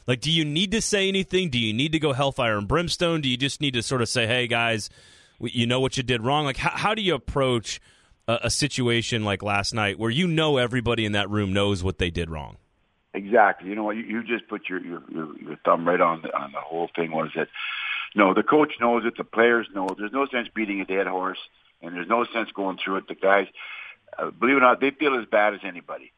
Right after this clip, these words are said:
Speaker 2: They were the guys out there in front of seventeen thousand, eighteen thousand fans, in front of the T V people, in front of everybody, and they know exactly what happened, how it went down. So there's nothing that a coach can go in and explain or say to them or,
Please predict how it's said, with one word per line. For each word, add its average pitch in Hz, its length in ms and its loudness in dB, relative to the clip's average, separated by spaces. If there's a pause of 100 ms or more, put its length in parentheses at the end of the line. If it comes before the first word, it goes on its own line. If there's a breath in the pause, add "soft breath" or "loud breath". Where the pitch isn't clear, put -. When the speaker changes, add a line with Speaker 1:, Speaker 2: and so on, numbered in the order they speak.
Speaker 2:
They 104 80 -4
were 131 80 -2
the 135 80 0
guys 113 320 2
out 107 200 -2
there 101 160 -4
in 90 60 -8
front 92 200 -8
of 92 100 -4 (100)
seventeen 90 520 -10
thousand, 87 340 -4
eighteen 90 400 -8
thousand 85 420 0
fans, 104 460 4
in 73 180 -16
front 87 220 -6
of 80 60 -8
the - 100 -14
T 101 140 -2
V 101 220 -2
people, 98 520 2 (560 loud breath)
in 82 80 -16
front 95 220 2
of 85 80 -2
everybody, 95 640 2
and 85 500 2
they 107 160 2
know 107 200 4
exactly 98 480 2
what 90 180 -2
happened, 104 520 6
how 87 180 -6
it - 120 -10
went 80 140 -12 (160)
down. 110 420 2 (420 soft breath)
So 95 200 0
there's 92 160 -4
nothing 139 340 2
that 127 80 2
a 110 60 2
coach 120 360 0
can 101 120 -10
go 95 140 -4
in 104 60 0
and 98 80 -6
explain 101 460 -2
or 92 100 -2
say 101 240 -8
to 98 100 -8
them 95 260 -6
or, 73 300 -4